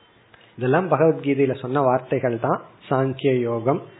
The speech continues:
இங்க சாங்கியம் என்றால் ஆத்ம ஞானத்தை அடையும் சாதனையில் ஈடுபடுதல். இப்ப சாங்கிய அப்படின்னா ஆத்ம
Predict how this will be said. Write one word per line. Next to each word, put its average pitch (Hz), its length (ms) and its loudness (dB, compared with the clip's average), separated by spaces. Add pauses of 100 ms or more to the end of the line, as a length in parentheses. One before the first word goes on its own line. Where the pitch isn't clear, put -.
(360)
இங்க 139 260 0
சாங்கியம் 208 800 2 (120)
என்றால் 151 560 4 (760)
ஆத்ம 202 580 0 (280)
ஞானத்தை 160 920 2 (920)
அடையும் 175 720 2
சாதனையில் 147 840 -2
ஈடுபடுதல். 131 800 -4 (880)
இப்ப - 260 -14
சாங்கிய 208 640 0 (560)
அப்படின்னா 143 460 -2 (680)
ஆத்ம 196 460 0